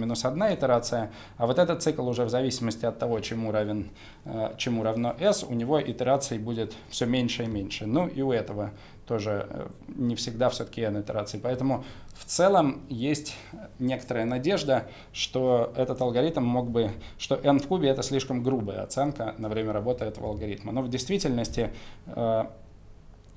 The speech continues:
несложно показать, просто если аккуратно выписать, сколько же у нас здесь будет, э, ско-, сколько мы потратим на каждую ячейку, э, в таблице времени и просуммировать, то получится скорость роста кубическая.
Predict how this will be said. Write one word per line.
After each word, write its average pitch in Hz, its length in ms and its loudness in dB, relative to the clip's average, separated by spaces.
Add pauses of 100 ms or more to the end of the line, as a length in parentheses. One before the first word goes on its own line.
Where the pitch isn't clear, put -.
несложно 127 520 6
показать, 123 480 2
просто 120 280 -2
если 117 220 -2
аккуратно 117 800 0
выписать, 113 440 -4
сколько 107 340 -2
же 104 100 -8
у 101 60 -4
нас 101 200 0
здесь 107 220 -4
будет, 151 380 0 (340)
э, 110 300 -2
ско-, - 280 0
сколько 120 320 0
мы 113 120 0
потратим 117 500 0
на 107 140 0
каждую 104 540 -2 (180)
ячейку, 110 500 -4 (500)
э, - 60 -12
в 104 420 -2
таблице 113 500 -2
времени 156 400 2
и 113 140 -4
просуммировать, 135 680 0
то 131 120 0
получится 127 520 -2
скорость 117 380 -4
роста 120 260 -4
кубическая. - 580 -8